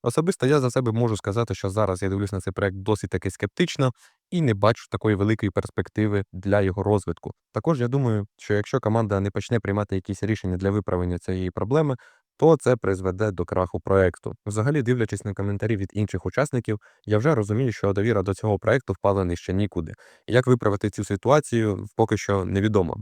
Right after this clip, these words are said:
Ну і взагалі, дуже тяжко дати якісь, е, прогнози на майбутнє. Зараз, якщо говорити чесно, то я не бачу якоїсь гарної перспективи для розвитку проекту Bloom.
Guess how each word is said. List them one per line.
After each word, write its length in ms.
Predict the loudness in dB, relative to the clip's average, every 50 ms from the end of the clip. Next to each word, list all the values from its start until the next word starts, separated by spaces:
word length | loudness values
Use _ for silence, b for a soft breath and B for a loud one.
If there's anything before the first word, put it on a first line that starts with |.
| -8 -4
Ну 100 | -4 -2
і 20 |
взагалі, 420 | 0 0 0 0 2 2 2 0 -2 b b b b b b b
дуже 300 | -6 -2 0 0 0 2
тяжко 300 | 0 0 -2 0 -2 -2
дати 260 | -2 0 0 0 -2
якісь, 320 | -2 -2 -2 -6 -6 -6 -6 -4
е, 180 | -2 0 0 -2 -2
прогнози 360 | -4 -4 -2 -2 -2 -2 -2
на 140 | -2 -2 -2
майбутнє. 540 | -2 -2 -2 -2 -2 -4 -4 -4 -6 -8 -8 -8 _ -8
Зараз, 380 | -6 -4 -2 0 0 0 -2
якщо 200 | -2 -4 -2 -2
говорити 400 | -2 0 0 0 0 0 -2 -4
чесно, 320 | -4 -4 -4 -4 -4 -6 -4
то 100 | 0 0
я 100 | 2 2
не 120 | 2 0
бачу 300 | 2 2 0 2 2 0
якоїсь 340 | 0 0 0 -2 -2 -2 -6
гарної 380 | -4 0 0 2 2 0 -2 -2
перспективи 520 | -4 -6 -6 -6 -8 -6 -4 -2 -2 -2
для 160 | 0 0 0 0
розвитку 440 | 0 0 -2 -2 -4 -2 -4 -6 B B B B B _
проекту 440 | 0 2 4 4 2 2 -2 -6
Bloom. 300 | -4 0 2 2 2 2